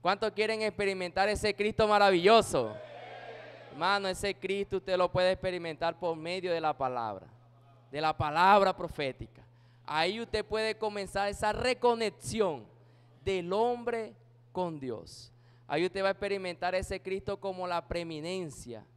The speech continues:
ese Cristo como lo, como lo que es todo, amor, gozo, paz. Hermano, ¿por qué? Porque por medio de la muerte, por medio de Cristo,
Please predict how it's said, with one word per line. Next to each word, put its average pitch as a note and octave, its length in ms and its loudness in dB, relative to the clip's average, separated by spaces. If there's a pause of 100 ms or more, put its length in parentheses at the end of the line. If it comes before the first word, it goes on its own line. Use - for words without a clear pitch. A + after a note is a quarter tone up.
(340)
ese E3+ 380 -6
Cristo G3+ 420 -8
como F3+ 260 -6
lo, D#3 280 -4
como D#3 320 -6
lo D3 200 -4
que D#3 180 -6
es F3 140 -4
todo, F#3+ 540 0 (320)
amor, D3 720 0
gozo, D#3 500 0
paz. D#3+ 680 -4 (380)
Hermano, G#3 480 0
¿por G3+ 220 -4
qué? A3 460 0 (300)
Porque F#3+ 300 -4
por G3 240 -2
medio A#3 360 -4
de G#3+ 120 -6
la F#3+ 120 -4
muerte, D3 440 -8
por A3+ 260 4
medio B3 380 0
de B3 180 -2
Cristo, A#3 540 -8